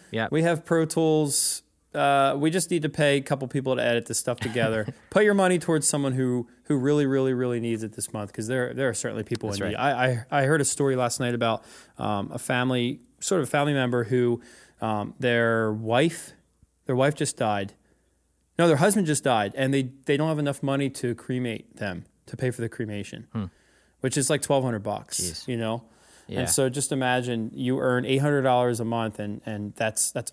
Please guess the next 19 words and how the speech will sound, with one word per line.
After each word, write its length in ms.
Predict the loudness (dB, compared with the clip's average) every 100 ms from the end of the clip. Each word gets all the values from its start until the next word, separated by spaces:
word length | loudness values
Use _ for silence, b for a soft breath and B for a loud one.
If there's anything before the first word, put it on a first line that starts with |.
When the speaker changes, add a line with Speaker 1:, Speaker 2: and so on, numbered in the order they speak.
| 0
Speaker 2:
all 180 | 4 4
you 160 | 2
get. 220 | 0 0 -2
That's 160 | -4
all 160 | 0 0
you 120 | 0
have. 280 | -2 -4 -4
That's, 340 | -6 -4 -6 -10 _ _ -20 _ _ _
you 240 | -12 -10 -10 _
pay 160 | -2 2
your 140 | 2
bills 220 | 0 -2
with 120 | -2 -4
that 160 | -4
and 80 | -2
there's 140 | -4 -8
nothing 240 | -10 -10
left 200 | -12 -10
over. 260 | -12 -12